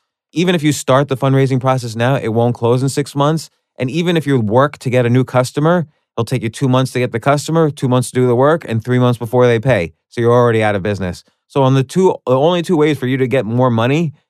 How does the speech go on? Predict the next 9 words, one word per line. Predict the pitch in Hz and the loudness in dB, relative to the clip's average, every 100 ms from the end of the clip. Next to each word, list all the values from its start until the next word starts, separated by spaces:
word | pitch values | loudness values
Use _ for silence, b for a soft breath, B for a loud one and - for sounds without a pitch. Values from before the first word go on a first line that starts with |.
| - | -6
you're | 120 | -2
already, | 120 139 139 131 127 - | 2 2 2 2 0 -2
it's | 113 127 | -6 -4
already | 139 131 | 0 0
beyond | 113 120 120 120 | 0 0 -2 -2
six | 123 113 | -6 -6
months. | 120 98 87 - _ _ _ | -4 -4 -4 -14 _ _ _
So | _ 143 135 | _ 0 4
we | 139 139 | 4 2